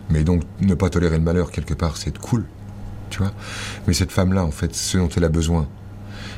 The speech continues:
euh, c'est d'entendre quelque chose de positif à son propos.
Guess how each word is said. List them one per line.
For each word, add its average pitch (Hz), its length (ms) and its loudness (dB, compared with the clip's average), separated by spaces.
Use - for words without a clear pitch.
euh, 78 160 2
c'est - 160 0
d'entendre 90 280 2
quelque 82 240 0
chose 90 200 2
de 85 80 4
positif 87 500 0
à 78 60 -2
son 85 120 -2
propos. - 260 -6